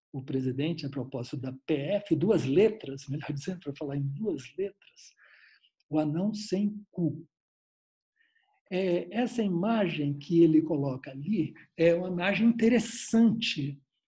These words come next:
para esse complexo bolsonaro-olavista, é, que é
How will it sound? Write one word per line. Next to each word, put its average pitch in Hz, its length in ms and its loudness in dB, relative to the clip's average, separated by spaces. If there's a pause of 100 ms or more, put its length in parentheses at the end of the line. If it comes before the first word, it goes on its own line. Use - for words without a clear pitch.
(160)
para 185 360 -2
esse 180 300 0
complexo 170 1160 0 (520)
bolsonaro-olavista, 165 1900 -2 (800)
é, 143 340 2
que 160 300 2
é 165 260 2